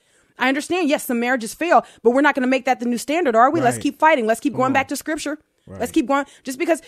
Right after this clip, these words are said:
Speaker 1: this is why we watch sports, right? Because people can do amazing things with balls that we can't do.
Speaker 2: <laughs>
Speaker 1: And we don't expect them to lower the goal because it just seems so insurmountable. We're
Speaker 2: Right.
Speaker 1: like, "That's why
Speaker 2: Right.
Speaker 1: we watch," because
Speaker 2: Right.
Speaker 1: that's amazing that they're able to do that.
Speaker 2: Exactly.
Speaker 1: So then the, the parade keeps moving.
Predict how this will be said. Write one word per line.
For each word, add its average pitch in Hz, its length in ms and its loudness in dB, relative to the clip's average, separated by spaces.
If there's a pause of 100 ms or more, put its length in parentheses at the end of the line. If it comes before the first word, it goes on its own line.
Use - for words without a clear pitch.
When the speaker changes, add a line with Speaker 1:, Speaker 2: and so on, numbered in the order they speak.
Speaker 1:
this 214 140 -4
is 233 60 -8
why 269 140 4
we 285 120 2
watch 285 240 2
sports, 320 400 -2
right? 233 240 2
Because 262 240 -6
people 294 240 -2
can 233 160 -2
do 294 240 4
amazing 262 460 -2
things 269 220 -2
with 240 120 -6
balls 233 300 0
that 233 100 -2
we 240 100 -6
can't 233 300 -6
do. 185 280 -2
Speaker 2:
<laughs> 123 640 -16 (760)
Speaker 1:
And 247 140 4
we 285 100 2
don't 294 200 4
expect 277 300 -2
them 277 120 0
to 247 80 0
lower 254 260 4
the 226 120 0
goal 240 400 6
because 226 240 -4
it 202 80 -8
just 240 180 -4
seems 269 240 -2
so 262 560 2
insurmountable. 226 760 0
We're 247 100 4
Speaker 2:
Right. 254 60 4
Speaker 1:
like, 208 200 0
"That's 165 220 -10
why 185 160 0
Speaker 2:
Right. 170 80 -6
Speaker 1:
we 180 80 -6
watch," 196 640 -2
because 196 160 -8 (160)
Speaker 2:
Right. 185 60 -6
Speaker 1:
that's - 120 -10
amazing 190 360 -2
that 170 100 -10
they're 180 140 -4
able 175 180 -6
to 185 80 -6
do 180 140 -6
that. 139 280 -12
Speaker 2:
Exactly. 90 560 -18 (400)
Speaker 1:
So 269 100 -6
then 277 120 0
the, 277 180 -2
the 233 120 -4
parade 269 340 0
keeps 285 200 -2
moving. 269 380 -2